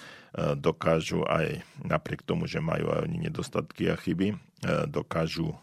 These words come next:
e, do-, m, doťahovať veci a, e, tých ľudí aj nejakým spôsobom ťahať za sebou. No a,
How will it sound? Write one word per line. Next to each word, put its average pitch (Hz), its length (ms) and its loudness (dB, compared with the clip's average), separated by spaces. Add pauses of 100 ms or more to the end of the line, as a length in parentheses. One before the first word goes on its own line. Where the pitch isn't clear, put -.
(140)
e, 76 160 -4
do-, 82 240 4
m, 60 640 -8
doťahovať 85 640 4
veci 85 400 0
a, - 220 2
e, - 20 -8 (880)
tých 85 160 -2
ľudí 78 480 0 (160)
aj 78 400 0
nejakým 80 320 -4
spôsobom 85 560 -2
ťahať 82 400 -2
za 82 80 -6
sebou. 95 480 4 (640)
No 82 240 0
a, 85 320 4